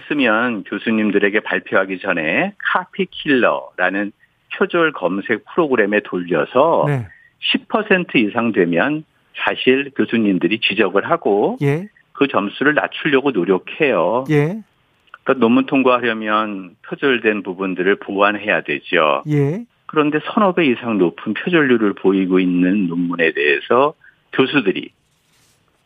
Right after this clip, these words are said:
Speaker 1: 또 테크노 디자인 전문 대학원에서 또 국민대학교에서 아무런 문제가 없다라고 얘기한다면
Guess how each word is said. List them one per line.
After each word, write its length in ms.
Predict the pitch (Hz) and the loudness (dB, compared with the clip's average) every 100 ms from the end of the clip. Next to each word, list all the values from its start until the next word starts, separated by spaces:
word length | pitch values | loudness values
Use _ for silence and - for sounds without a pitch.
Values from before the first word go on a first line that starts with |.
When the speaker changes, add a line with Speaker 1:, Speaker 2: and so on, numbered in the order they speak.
| _ - | _ -4
Speaker 1:
또 200 | 87 87 | -2 -2
테크노 540 | - 180 - 151 123 | -4 -4 2 2 2
디자인 480 | 107 104 98 104 107 | -4 2 2 2 -2
전문 320 | 104 131 139 | 0 2 4
대학원에서 1080 | 110 90 82 76 69 - _ 85 - 85 - _ _ _ _ | 2 2 0 -6 -8 -20 _ -6 -6 -14 -14 _ _ _ _
또 80 | 185 | -16
국민대학교에서 960 | - 165 156 143 117 104 - 87 82 87 | -4 0 2 4 2 0 -2 -4 0 -2
아무런 420 | - 98 117 110 | 0 -2 0 0
문제가 400 | 101 87 82 82 | 0 -4 -4 -2
없다라고 680 | 71 71 - 80 80 78 73 | -2 -4 -2 0 0 -2 -4
얘기한다면 1120 | 71 85 110 95 78 71 80 95 113 101 | -2 -2 0 0 -2 0 2 2 0 -2